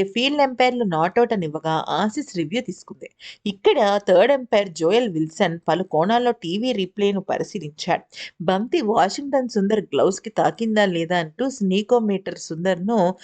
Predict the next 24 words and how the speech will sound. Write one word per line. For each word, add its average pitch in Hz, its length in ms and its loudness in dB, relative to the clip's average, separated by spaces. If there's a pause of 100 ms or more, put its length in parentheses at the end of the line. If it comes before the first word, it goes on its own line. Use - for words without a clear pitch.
(260)
ఆ, 196 60 4 (200)
సుందర్ను 240 540 0
గ్లౌస్ 185 420 2
తాకిందా 196 400 0
లేదా 165 240 0
అని 208 180 -4
పరీక్షించాడు. - 640 -2 (320)
ఒక్క 202 260 2
కోణంలో 220 520 2
తాకినట్లుగా 190 720 0
మరొక 175 480 0
కోణంలో 220 520 2
స్పైక్ 208 420 -4
వచ్చినట్టు 185 600 -2 (200)
తాకలేదని 175 680 -2 (120)
ఆధారం 240 580 2
లేకుండా 170 480 0 (460)
వాషింగ్టన్ 240 600 0
సుందర్ను 196 380 0
అవుట్‌గా 190 340 0
పరిగణించాడు. 165 680 -4 (320)
ఈ 214 80 2
నిర్ణయం 214 420 2
అందరినీ 202 460 2